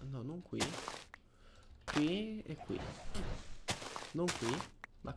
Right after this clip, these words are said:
qui. Allora, cosa fanno questi simpatici fiorellini?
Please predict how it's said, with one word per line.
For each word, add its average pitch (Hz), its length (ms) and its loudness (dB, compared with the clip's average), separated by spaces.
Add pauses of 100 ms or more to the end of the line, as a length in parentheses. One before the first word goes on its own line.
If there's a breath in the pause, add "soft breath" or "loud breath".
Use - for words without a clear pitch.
(140)
qui. 143 200 8 (920 loud breath)
Allora, 156 260 8
cosa 254 260 4
fanno 190 280 8
questi 185 280 4
simpatici 151 640 4
fiorellini? 135 800 4